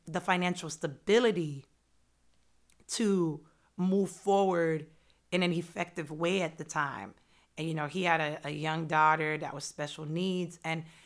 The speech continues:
there was so many things going on. And I know, child, his mom was looking at me crazy. At one point, you know, God bless my parents, you know, they did not have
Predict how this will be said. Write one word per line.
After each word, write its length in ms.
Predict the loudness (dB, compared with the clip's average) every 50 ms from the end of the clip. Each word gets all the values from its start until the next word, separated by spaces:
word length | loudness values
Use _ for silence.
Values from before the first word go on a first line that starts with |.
| -20 -20 _ -6
there 200 | 0 2 2 2
was 140 | 2 0 -2
so 200 | 0 0 0 2
many 200 | 2 0 0 -2
things 340 | -4 -6 -4 -4 -4 -6
going 320 | -6 -6 -4 -4 -4 0 2
on. 340 | 2 2 2 0 -2 -6 -10
And 160 | -12 -12 -14 -16 _ _ _ _ _ _ _ 6
I 120 | 8 8
know, 520 | 8 6 4 6 6 6 4 4 2 -2 -4 -8
child, 580 | -6 -4 0 2 4 4 4 4 2 0 -4 -10 _ _ _ _ _ _ _ _ -14 -4
his 200 | -2 0 0 0
mom 280 | 4 6 8 8 8 6
was 140 | 4 -2 -4
looking 180 | -8 -4 -4
at 120 | -4 -4 -4
me 80 | -6
crazy. 800 | -10 -6 -2 0 0 0 0 0 -2 -2 -2 0 -2 -2 -4 -8 -14 _ _ _ -20 _ _ _
At 180 | 2 2 2 0
one 240 | 2 2 2 2
point, 560 | 2 -6 -4 -2 0 0 2 0 0 -2 -4 -8 _ _ _ _ _ _ _ _ _ _ _ _ _ _ _ _ _ _ _ _ _ _ _
you 120 | -2 0
know, 140 | 2 2 0
God 340 | 4 8 10 10 10 10 8
bless 260 | 0 0 -2 -2 -2
my 120 | -2 -4
parents, 880 | -4 -2 -6 -6 -4 -4 -4 -4 -6 -8 -12 -14 -16 -16 -14 -14 -16 -18 _ _ _
you 140 | -4 -2 0
know, 420 | 2 2 2 2 0 -2 -4 -8 -12 _ _ _ _ _ _ _ -20 -4
they 500 | 2 4 6 6 6 4 2 -2 -4 -12 _ _ _ _ _ _ _ _ _ _ _ _ _ _ -20 -12 0
did 200 | 0 2 2 4
not 260 | 6 8 8 8 8
have 640 | 4 -8 0 4 6 8 8 8 8 6 2 0